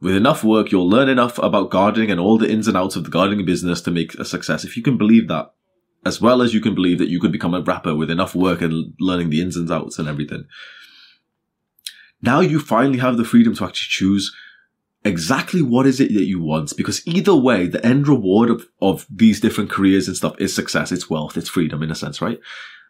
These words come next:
But now you can go one big step further than that and actually think to yourself, what problems do you want to solve?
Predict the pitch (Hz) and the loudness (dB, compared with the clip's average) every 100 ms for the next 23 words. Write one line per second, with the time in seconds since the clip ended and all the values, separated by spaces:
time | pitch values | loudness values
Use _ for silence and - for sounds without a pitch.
0 | - 113 113 117 165 110 95 95 _ _ | -2 0 2 4 4 4 2 -2 _ _
1 | _ _ _ 101 117 143 156 135 87 107 | _ _ _ 0 2 2 4 2 2 2
2 | 151 113 76 - 143 170 170 - 156 123 | 2 0 -4 -2 4 4 4 0 -2 -2
3 | - 117 131 139 120 120 117 87 101 - | -2 2 4 4 0 0 0 0 -4 -4
4 | 127 110 120 117 113 101 90 87 117 - | -4 0 0 2 2 0 -2 0 0 -2
5 | - 92 92 120 117 113 98 98 85 95 | -4 -2 2 4 4 2 -2 0 0 -2
6 | 95 87 - - 90 85 76 | -4 -6 -6 -4 -2 -2 -6